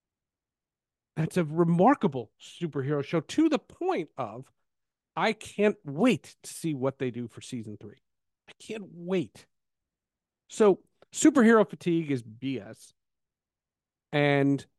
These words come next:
the only difference, and I guess to put a bow on this podcast and this film, is Madam Web is literally, like, you could probably do a time counter on how much spider stuff is in it,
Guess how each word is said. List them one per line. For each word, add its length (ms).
the 160
only 260
difference, 460
and 160
I 80
guess 180
to 100
put 200
a 40
bow 360
on 180
this 340
podcast 640
and 260
this 160
film, 460
is 460
Madam 320
Web 360
is 280
literally, 840
like, 180
you 60
could 160
probably 480
do 580
a 80
time 460
counter 520
on 120
how 340
much 380
spider 560
stuff 400
is 180
in 120
it, 220